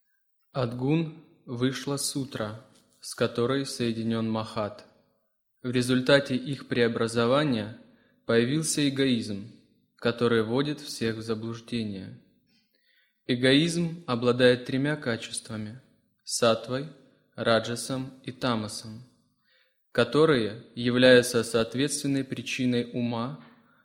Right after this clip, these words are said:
органов и тонких частиц материи. Он обладает как разумным аспектом, так и аспектом неживой материи. Из тамасического аспекта эгоизма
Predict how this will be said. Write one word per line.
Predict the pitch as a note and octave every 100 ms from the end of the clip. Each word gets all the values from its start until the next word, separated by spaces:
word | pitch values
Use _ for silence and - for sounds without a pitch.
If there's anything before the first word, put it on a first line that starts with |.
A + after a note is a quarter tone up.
| _ -
органов | C3 C#3+ D3+ D#3 D#3 - -
и | B2
тонких | B2+ C3+ C#3+ D#3+ D3+
частиц | - A#2+ - A2+ -
материи. | A#2 A#2 - A#2 G#2 G2+ B2+ - _ _ _ _ _ _ _
Он | - A#2+
обладает | A#2 A#2 A#2 A#2+ A#2 A#2
как | A2+
разумным | A#2 A2+ A#2 C#3 D#3 D#3
аспектом, | D3+ - C#3 C3+ - B2 A#2+ - _ _ _ -
так | B2 B2+ - - _
и | B2
аспектом | A#2 A2+ - D#3 D#3 C#3+ B2+
неживой | A#2+ A#2 A2+ A#2
материи. | A2+ A#2 A#2+ A2 G2 G2 B2+ - _ _ _ _ _ _ _ _ _
Из | C3+ B2+
тамасического | C3+ C3+ C3 F3 E3 D3+ - C3 B2+
аспекта | B2+ - D3+ D3 - B2
эгоизма | A#2+ B2 C#3+ F3+ C#3+ G#2+ G#2